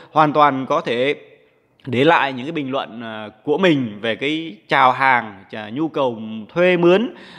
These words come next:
ờ, ở đâu, ờ, nêu rõ cái nhu cầu ở phía dưới cái phần bình luận. Ờ, YouTube là một trong những cái kênh miễn phí cho chúng ta một cái môi trường có thể, ờ, cùng nhau hợp tác để kinh doanh,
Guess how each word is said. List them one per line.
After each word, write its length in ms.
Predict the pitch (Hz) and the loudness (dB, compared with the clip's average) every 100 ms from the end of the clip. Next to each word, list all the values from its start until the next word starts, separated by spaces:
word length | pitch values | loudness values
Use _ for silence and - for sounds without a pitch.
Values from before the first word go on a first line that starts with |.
| - | -14
ờ, 120 | - | -8
ở 160 | 117 131 | 2 6
đâu, 380 | 190 208 175 160 | 8 8 4 -2
ờ, 320 | 127 127 131 | -12 -10 -8
nêu 240 | 131 156 151 | -4 -4 -2
rõ 240 | - 151 | -4 -4
cái 80 | 185 | -6
nhu 120 | 170 | -8
cầu 280 | 131 123 110 | 0 2 2
ở 140 | 104 | -4
phía 160 | 107 147 | -2 0
dưới 240 | 143 165 | 2 2
cái 80 | 202 | 2
phần 160 | 196 120 | -2 -4
bình 140 | 110 | -4
luận. 180 | 104 85 - - - - | -4 -6 -10 -20 -20 -2
Ờ, 200 | 131 135 | 4 6
YouTube 300 | 165 175 247 - - | 4 4 2 2 -10
là 300 | 151 131 127 | -4 -2 0
một 180 | 120 | -2
trong 140 | 156 156 | -4 -6
những 140 | 135 | -6
cái 80 | 165 | -6
kênh 340 | 156 160 156 | 0 0 2
miễn 180 | 139 113 | -2 -4
phí 360 | 113 156 170 226 | -2 0 2 0
cho 180 | 165 143 | -2 -2
chúng 160 | 143 | -4
ta 160 | 156 143 | -2 -2
một 180 | 123 95 | -2 -4
cái 180 | - 113 | -4 -2
môi 220 | 143 143 | 0 0
trường 420 | 127 135 113 98 95 | 2 0 0 -2 -8
có 100 | 120 | -8
thể, 520 | - - 92 135 147 | -8 -8 -4 -2 -2
ờ, 180 | 139 131 - - - - | -4 -6 -10 -20 -20 0
cùng 180 | 139 | 2
nhau 200 | 143 165 | 6 6
hợp 180 | 147 123 | 4 4
tác 200 | 160 214 | 2 2
để 80 | 139 | 0
kinh 200 | 143 151 | -4 -2
doanh, 320 | 151 147 139 | 0 0 -4